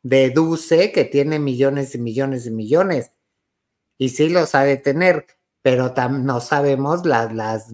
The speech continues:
broncas o las deudas o los pagos o lo que tenga que, que también deben ser en millones y millones y millones y millones y millones.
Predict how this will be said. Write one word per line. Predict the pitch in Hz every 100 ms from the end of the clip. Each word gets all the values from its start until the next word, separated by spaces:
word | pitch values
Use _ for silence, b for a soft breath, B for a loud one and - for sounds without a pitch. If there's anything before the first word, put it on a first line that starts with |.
| 113
broncas | 127 123 135 135 147 170 -
o | 117
las | 113 113 117
deudas | 123 123 131 139 147 160 -
o | 127 120
los | 113 107 -
pagos | 117 131 147 160 160 147
o | 123
lo | 120
que | 117
tenga | - 131 135 131
que, | 135 131 131 - _ _ - - _
que | 123
también | 120 120 117 131 139
deben | 151 151 127
ser | 143 143
en | 156
millones | 151 120 131 151 156
y |
millones | 143 123 131 156 151
y | 135
millones | 120 135 147 131
y |
millones | 113 113 135 123 117
y |
millones. | 107 139 185 202 180